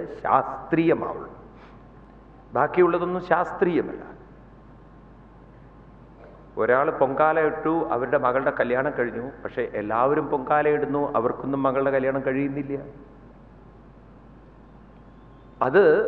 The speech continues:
വ്യക്തിനിഷ്ഠമായ അനുഭവമാണ്. പക്ഷേ ഈ വ്യക്തിനിഷ്ഠമായ അനുഭവത്തെ ആളുകൾ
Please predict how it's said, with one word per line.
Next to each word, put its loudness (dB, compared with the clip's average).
വ്യക്തിനിഷ്ഠമായ 2
അനുഭവമാണ്. -12
പക്ഷേ 4
ഈ 4
വ്യക്തിനിഷ്ഠമായ 0
അനുഭവത്തെ 0
ആളുകൾ 0